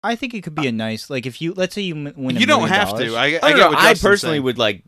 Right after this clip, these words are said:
Speaker 3: give some kickback, but, like, it shouldn't be expected.
Speaker 1: I think it
Speaker 2: Yeah,
Speaker 1: depends
Speaker 2: like,
Speaker 1: on the
Speaker 2: whoever bought Steven Spielberg his first camera, like
Speaker 3: Yeah, like, are they expected to be like,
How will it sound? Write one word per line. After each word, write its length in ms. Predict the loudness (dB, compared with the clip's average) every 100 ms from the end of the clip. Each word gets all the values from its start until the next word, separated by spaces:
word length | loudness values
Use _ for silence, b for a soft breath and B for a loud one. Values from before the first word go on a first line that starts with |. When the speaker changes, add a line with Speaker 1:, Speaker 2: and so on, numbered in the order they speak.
| -2
Speaker 3:
give 220 | 0 0
some 160 | -2 -4
kickback, 600 | -2 -2 -2 -4 -6 -14 _ _ _ _ _ _
but, 140 | 0 2
like, 260 | 2 0
it 140 | -4 -6
shouldn't 280 | -6 -6 -6
be 120 | -6
expected. 720 | -6 -12 -6 -6 -6 -12 -10 -2
Speaker 1:
I 80 | -2
think 180 | -2
it 40 | -6
Speaker 2:
Yeah, 40 | -6
Speaker 1:
depends 160 | -4 -4
Speaker 2:
like, 120 | -4
Speaker 1:
on 60 |
the 60 | -4
Speaker 2:
whoever 260 | 0 0 2
bought 240 | 2 0
Steven 300 | -4 -6 -6
Spielberg 560 | -4 -2 -2 -2 -4 -8
his 180 | -10
first 280 | -6 -4 -4
camera, 440 | -4 -4 -6 -10 -16 -14
like 280 | -14 -12 0
Speaker 3:
Yeah, 200 | 2 2
like, 180 | 2
are 100 | 2
they 220 | 2 2 0
expected 400 | -2 -4 -4 -6
to 60 |
be 120 | -4
like, 200 | -2 -2